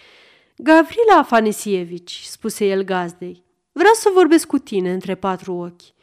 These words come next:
Îl luă de braț și se duseră în salon, închizând ușa după ei. Oaspeții rămaseră în sufragerie,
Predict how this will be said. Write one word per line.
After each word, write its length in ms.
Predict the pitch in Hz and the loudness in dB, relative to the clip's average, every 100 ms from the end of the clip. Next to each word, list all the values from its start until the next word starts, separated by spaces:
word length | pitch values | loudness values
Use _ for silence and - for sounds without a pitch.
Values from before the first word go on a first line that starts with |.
| _ _ _ _ _ - | _ _ _ _ _ 0
Îl 160 | 277 | 4
luă 120 | 311 392 | 4 4
de 80 | 339 | 2
braț 520 | 208 185 175 180 - - _ | 0 -4 -6 -8 -14 -20 _
și 180 | - - | -12 -10
se 160 | 247 277 | -4 -2
duseră 380 | 247 285 294 262 | -2 -2 -2 -2
în 80 | |
salon, 480 | 240 233 208 180 185 | -4 -6 -6 -6 -6
închizând 640 | 220 220 233 208 220 220 202 | -6 -6 -10 -8 -6 -6 -6
ușa 280 | 196 196 | -8 -10
după 240 | 175 175 180 | -10 -12 -12
ei. 380 | 180 175 165 _ _ _ _ _ _ | -10 -12 -14 _ _ _ _ _ _
Oaspeții 560 | 269 359 - 370 359 320 | 2 2 4 2 4 2
rămaseră 480 | 285 254 269 - 240 | 4 2 0 -2 -6
în 80 | 220 | -6
sufragerie, 880 | 226 - 196 185 190 175 170 170 | -8 -10 -10 -8 -10 -10 -16 -20